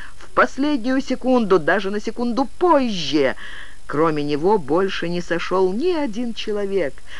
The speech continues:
Все остались в автобусе, и так было всегда в ее жизни. Всегда оставались необязательные люди, а тот, кто был нужен, уходил.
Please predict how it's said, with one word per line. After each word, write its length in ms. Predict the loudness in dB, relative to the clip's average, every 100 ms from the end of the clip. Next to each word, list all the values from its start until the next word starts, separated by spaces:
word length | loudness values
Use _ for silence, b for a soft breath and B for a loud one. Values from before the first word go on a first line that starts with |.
| B
Все 540 | -8 -2 6 8 8
остались 760 | 4 0 -2 -4 -2 0 -2 -2
в 80 | -4
автобусе, 800 | -2 2 4 4 -2 0 -2 -2 B B
и 140 | -4
так 380 | -2 0 0 0
было 300 | 2 2 2
всегда 540 | -4 -4 -4 -2 -2 -2
в 60 |
ее 300 | -4 -4 -4
жизни. 520 | -4 -4 -6 -6 -8 -8 B B B
Всегда 920 | -4 6 8 8 2 4 6 4 2 B B B B
оставались 1120 | 4 4 2 2 2 2 2 2 2 0 -2 -8 b
необязательные 1040 | -2 0 0 0 0 0 -2 -2 -2 -2
люди, 420 | 0 0 0 0 -2 B B B B
а 160 | 0 0 2
тот, 200 | 4 4
кто 220 | 2 0
был 200 | 2 2
нужен, 360 | 2 0 0 -2
уходил. 580 | -4 -4 -4 -4 -6 -6